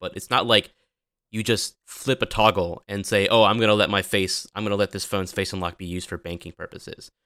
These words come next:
Because there's actually, like, a set of criteria that they have to meet, that they have to enforce,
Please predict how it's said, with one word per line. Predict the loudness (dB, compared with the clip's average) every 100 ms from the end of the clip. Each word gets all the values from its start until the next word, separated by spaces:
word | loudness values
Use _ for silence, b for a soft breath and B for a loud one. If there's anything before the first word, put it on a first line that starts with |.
| _ _ _
Because | -4 -2
there's | 0
actually, | 0 -2 0
like, | 2 2 0 -10 _
a | -4
set | 0
of | 0
criteria | 0 -2 0 -2 0 -2 -8 _ _ _
that | -10
they | -4
have | -4 -4
to | -4
meet, | -4 -6 _ _ _ -10
that | -6 -2
they | -2
have | -2 -6 -8 -8
to | -6 -6 -6 -10 _ _ _ _ _
enforce, | -10 -8 0 2 2 0